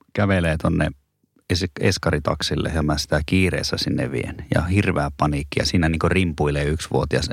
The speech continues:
Ei puhuta näistä huonoista asioista, mutta kuvailen tän hetken. Lapsi kattoo naapurin haukkuvaa koiraa.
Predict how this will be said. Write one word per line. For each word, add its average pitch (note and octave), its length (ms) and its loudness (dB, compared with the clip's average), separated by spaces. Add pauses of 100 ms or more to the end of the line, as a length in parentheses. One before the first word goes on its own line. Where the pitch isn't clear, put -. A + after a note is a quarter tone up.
Ei F#2 60 6
puhuta G#2+ 340 2
näistä F2 280 0
huonoista F2 480 0
asioista, D2+ 420 -2
mutta D#2 400 -2 (800)
kuvailen E2+ 420 2
tän E2 160 0
hetken. E2+ 480 -2 (760)
Lapsi G2 320 0
kattoo E2 400 0
naapurin D#2+ 460 0
haukkuvaa D#2+ 580 -2
koiraa. - 600 -2